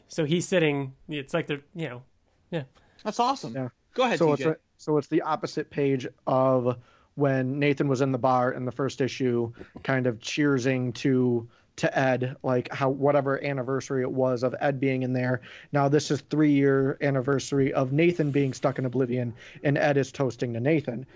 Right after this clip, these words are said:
Speaker 1: Mm-hmm.
Speaker 3: Um, but what I like about this whole issue is that it's, it's showing that this is a, a full reverse of how the series first started out. It was Duncan and,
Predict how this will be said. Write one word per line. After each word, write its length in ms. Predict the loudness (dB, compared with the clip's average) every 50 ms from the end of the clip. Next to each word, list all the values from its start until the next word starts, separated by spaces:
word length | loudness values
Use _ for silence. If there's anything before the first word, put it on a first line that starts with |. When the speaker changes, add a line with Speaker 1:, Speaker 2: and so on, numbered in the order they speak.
| -14 -8 -6
Speaker 1:
Mm-hmm. 200 | -4 -2 -2 0
Speaker 3:
Um, 400 | 0 2 2 2 0 0 -4 -8 _ -18 -20 _ _ _ 0
but 80 | 0 2
what 140 | 4 4 4
I 80 | 6 4
like 280 | 4 4 2 2 2
about 220 | 0 0 0 0 0
this 140 | -2 -4 -2
whole 340 | -2 -2 -2 -2 -4 -6 -10 -8 -4
issue 500 | -4 -4 -2 -2 0 0 2 0 0 -2 -4 _ _ _ -2
is 200 | 0 0 2 2
that 200 | 2 2 2 0
it's, 260 | -2 -4 -4 -6 -10 _ -6
it's 160 | -4 -4 -4
showing 460 | -6 -4 -2 0 2 2 2 2 2 2
that 160 | 0 0 0
this 180 | 0 0 0 0
is 120 | 0 2
a, 220 | 4 4 2 2 0 -4 -12 -20 -20 -20 _ _ _ -4
a 140 | -2 -2 -2
full 420 | -4 _ 2 4 4 6 4 4
reverse 480 | 2 2 2 2 2 2 2 0 0 -4
of 80 | -6
how 200 | -2 0 0 0
the 120 | 0 -2 -4
series 480 | -4 -2 -2 0 2 2 0 0 -2
first 300 | -4 -2 -2 -2 -2 -2
started 360 | 0 0 0 2 0 0 -2
out. 240 | -2 -2 -2 -4 -6 -8 -14 -20 -20 -20 -20 _ -2
It 120 | -2 0
was 560 | 2 4 4 4 6 4 4 2 0 -2 -6 -14 _ _ -20 -20 _ _ _ _ _ _ -6 0
Duncan 600 | 0 2 2 2 2 2 2 2 0 -2 -4 -6
and, 640 | -4 -4 -2 0 0 0 0 0 -2 -2 -2 -4